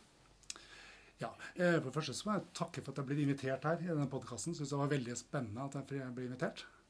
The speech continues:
Eh, eh, ja, det jeg, jeg fikk vite dette gjennom, eh, skolen var litt tidligere i, i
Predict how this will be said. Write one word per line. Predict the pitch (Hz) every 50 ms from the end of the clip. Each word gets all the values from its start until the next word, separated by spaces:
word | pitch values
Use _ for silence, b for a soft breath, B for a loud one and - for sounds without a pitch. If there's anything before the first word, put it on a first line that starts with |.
| _ -
Eh, | 170 160 151 147 147 147 151 151 151 143 - B B B B B B B B B B B B B B _ - -
eh, | 160 156 165 165 165 175 175 175 - - - - - -
ja, | 185 165 190 190
det | 165 175 175
jeg, | 180 180 - 190 180 180
jeg | 190 180 185
fikk | 185 180 -
vite | 180 208 190 - - 190 220
dette | - 160 170
gjennom, | 175 160 135 120 117 120 127 139 147 151
eh, | 151 151 156 151 151 151 151 151 151 151 151 151 156 151 151 151 151 151 151 147 143 156 170 160
skolen | - - - 160 131 143
var | 156 170 -
litt | - 180 170 -
tidligere | - 175 160 113 117 120 147
i, | 151 151 139 139 143 143 143 143 143 143 139 139
i | 139